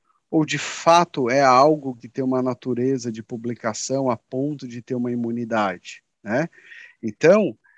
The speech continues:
é, o, tem o lado disruptivo, mas a pergunta sempre que a gente precisa responder para esse tipo de coisa, já que eu não tô falando de editora, eu não tô falando daquilo que é muito evidente que nós estamos falando de alguma publicação, é,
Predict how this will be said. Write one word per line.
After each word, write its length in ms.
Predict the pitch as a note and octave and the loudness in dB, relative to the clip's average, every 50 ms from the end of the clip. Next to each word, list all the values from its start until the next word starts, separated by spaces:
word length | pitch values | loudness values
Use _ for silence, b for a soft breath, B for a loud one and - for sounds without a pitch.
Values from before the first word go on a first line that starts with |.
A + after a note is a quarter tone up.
| _ _ - | _ _ 0
é, 320 | A#2+ A#2+ A#2 A2 F2+ - - _ _ _ _ _ | 2 4 4 4 2 0 -6 _ _ _ _ _
o, 240 | D3+ D3+ - G2+ - _ _ _ _ _ _ _ | -8 -6 -6 -8 -14 _ _ _ _ _ _ _
tem 160 | - E3 F3+ F#3+ | 4 6 6 8
o 40 | |
lado 300 | F3+ E3+ D#3+ D#3+ D#3 D3+ | 8 8 8 8 6 4
disruptivo, 800 | C#3 A#2+ G#2+ - C#3+ B2+ - - - - - F#3+ A3 G#3+ E3+ C#3+ C3 | -2 -6 -8 -10 -10 -12 -10 -6 -4 -2 0 2 2 0 0 0 0
mas 200 | B2+ B2+ A#2+ C3 | 0 0 0 -2
a 40 | C3 | -4
pergunta 560 | - - C3 A#2+ A#2+ D3+ F#3+ G#3 F#3+ - E3 | -4 -4 -4 -4 -4 -4 -4 -4 -4 -4 -6
sempre 300 | - - E3+ G3 G#3+ - | -4 -4 -4 -4 -4 -4
que 60 | - | -4
a 40 | F#3+ | -4
gente 200 | D#3 D#3+ D3 - | -4 -4 -6 -8
precisa 380 | - - - - - C3+ B2 A#2+ | -12 -18 -20 -18 -14 -10 -8 -8
responder 500 | B2+ A2+ - _ A#2+ A2+ A2 B2 D3+ D#3+ | -8 -8 -8 _ -8 -6 -4 -4 -4 -4
para 180 | - D3 B2+ | -4 -6 -8
esse 200 | A#2+ A2+ - A#2 | -8 -8 -10 -14
tipo 400 | A2 - - - A2+ _ - A2 | -14 -14 -16 -16 -16 _ -16 -16
de 180 | G2+ - - _ _ _ _ | -16 -16 -20 _ _ _ _
coisa, 580 | _ _ B2+ C#3+ E3 F#3 F3+ D#3 A#2+ G#2 A2+ A2 | _ _ -2 0 2 2 2 0 -2 -2 -4 -2
já 220 | G2 A2+ C#3 D#3 | 4 6 6 6
que 400 | - - - - D3+ C3 A2+ - _ _ _ _ _ _ _ _ _ | 4 2 -6 -10 -8 -8 -8 -10 _ _ _ _ _ _ _ _ _
eu 100 | B2 C3 | -2 -2
não 100 | C#3 C#3 | -2 0
tô 100 | - D#3+ | -2 -2
falando 300 | - - D#3 D#3 D3+ D#3 | -2 2 2 2 2 2
de 80 | C3+ C#3+ | 0 -4
editora, 680 | C3+ B2+ - A#2+ - - B2+ B2+ C3+ C#3+ C3+ A#2 A2 | -6 -6 -10 -12 -10 -4 0 2 4 4 4 4 2
eu 40 | A2+ | 0
não 100 | A#2+ A#2+ | -4 -6
tô 140 | - D3 C#3 | -6 -8 -6
falando 320 | - D3+ C3+ C3+ C3 C3 | -4 -2 0 0 0 0
daquilo 260 | B2+ A#2+ - - C3 | -2 -4 -4 -6 -8
que 80 | A#2+ - | -6 -4
é 40 | B2+ | -4
muito 320 | B2 B2+ D3 E3 - E3 | -4 -2 -4 -4 -4 -6
evidente 760 | D3 B2+ B2 C3+ A2+ A2 G#2+ B2+ D3 F3+ G#3+ A3 F#3+ - - | -6 -6 -8 -10 -12 -6 -2 0 0 2 0 0 -2 -4 -8
que 100 | C3+ - | -10 -8
nós 160 | B2+ B2 A2+ - | -6 -6 -6 -8
estamos 220 | - A2+ A2 - | -8 -12 -12 -10
falando 260 | - A#2 G#2+ A2 A2+ | -8 -8 -6 -6 -4
de 40 | G#2+ | -6
alguma 260 | G#2+ G#2+ A2 A2+ G#2+ | -6 -6 -8 -8 -10
publicação, 840 | - _ A2+ A2+ A2+ A2 - A2+ A2 - - - C#3+ D3+ F3+ F#3 D#3+ | -12 _ -12 -12 -12 -8 -6 -6 -6 -6 -6 -2 0 2 4 4 4
é, 160 | C3+ A#2+ G2+ | 4 4 2